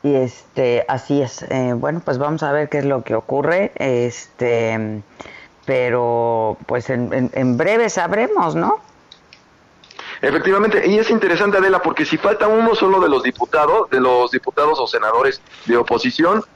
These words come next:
Speaker 2: pues automáticamente <laughs> le están dando ya el, le están dando el, la luz verde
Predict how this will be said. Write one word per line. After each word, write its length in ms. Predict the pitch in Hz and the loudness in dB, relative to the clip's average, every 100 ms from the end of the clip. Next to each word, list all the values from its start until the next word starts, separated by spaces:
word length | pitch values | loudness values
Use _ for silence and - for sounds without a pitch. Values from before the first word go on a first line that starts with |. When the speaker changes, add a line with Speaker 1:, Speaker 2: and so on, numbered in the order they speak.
| _ _ | _ _
Speaker 2:
pues 300 | - 120 113 | 0 2 2
automáticamente 800 | 120 123 139 160 - 147 147 - | 0 2 2 0 0 0 0 0
<laughs> 0 | |
le 100 | 151 | 0
están 320 | 117 - 143 143 | 0 0 0 0
dando 460 | 143 143 143 135 - - | 0 2 2 0 -8 -14
ya 480 | 113 131 143 156 156 | -4 0 2 2 0
el, 880 | - 123 120 117 113 113 117 113 107 - - - | 0 0 2 2 2 2 2 2 0 -4 -8 -6
le 200 | - 117 | -2 0
están 240 | 120 147 156 | 0 0 0
dando 220 | 151 147 | 0 -2
el, 80 | 127 | -4
la 240 | - 123 117 | -2 0 2
luz 240 | 135 175 | 0 0
verde 360 | 165 160 156 | 2 2 0